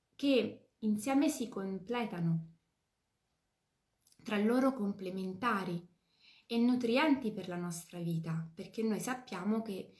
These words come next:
sono le esperienze quelle più dolorose, quelle più difficili, che poi ci hanno reso più forti, ci hanno concesso di acquisire degli strumenti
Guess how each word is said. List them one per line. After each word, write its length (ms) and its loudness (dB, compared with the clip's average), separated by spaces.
sono 320 -2
le 140 0
esperienze 800 -4
quelle 320 -2
più 220 -14
dolorose, 680 0
quelle 240 -8
più 200 -10
difficili, 880 -2
che 140 -10
poi 260 -2
ci 120 0
hanno 260 -4
reso 540 -4
più 120 -8
forti, 1000 -4
ci 120 -8
hanno 300 -2
concesso 720 -6
di 120 -6
acquisire 520 -6
degli 280 -2
strumenti 1000 -2